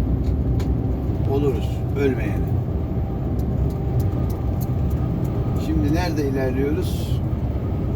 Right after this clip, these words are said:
Çek Cumhuriyeti'nin balta girmemiş ormanlarında. Ülkeyi baştan başa girdik, çıktık. Gelirken bu taraftan, giderken o taraftan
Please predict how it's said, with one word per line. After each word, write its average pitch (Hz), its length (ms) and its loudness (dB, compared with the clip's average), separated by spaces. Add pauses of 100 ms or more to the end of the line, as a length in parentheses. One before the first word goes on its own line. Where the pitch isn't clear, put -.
(2000)
Çek 151 160 2 (100)
Cumhuriyeti'nin 139 800 0 (1040)
balta - 320 2
girmemiş - 500 2
ormanlarında. - 840 2 (3000)
Ülkeyi - 340 4
baştan 226 440 4
başa 220 200 2
girdik, - 380 2 (240)
çıktık. - 320 2 (320)
Gelirken 202 440 4 (1160)
bu - 40 4
taraftan, 185 500 2
giderken - 400 2
o - 160 2
taraftan - 440 2